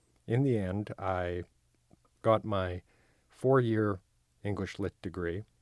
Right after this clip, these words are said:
in five years of going to school over a seven-year period. And I worked for a couple of years, and as I approached thirty, I realized I'd never lived abroad, so I moved to Japan.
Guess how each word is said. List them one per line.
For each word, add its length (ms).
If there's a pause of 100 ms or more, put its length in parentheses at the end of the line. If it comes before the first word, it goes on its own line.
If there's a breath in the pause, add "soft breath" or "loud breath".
(140)
in 140
five 340
years 280
of 80
going 240
to 80
school 460 (280)
over 260
a 40
seven-year 560
period. 560 (1200 soft breath)
And 100
I 80
worked 280
for 140
a 40
couple 320
of 80
years, 400
and 280 (720)
as 220
I 280
approached 480
thirty, 340
I 40
realized 500
I'd 160
never 220
lived 240
abroad, 420
so 260
I 120
moved 220
to 80
Japan. 420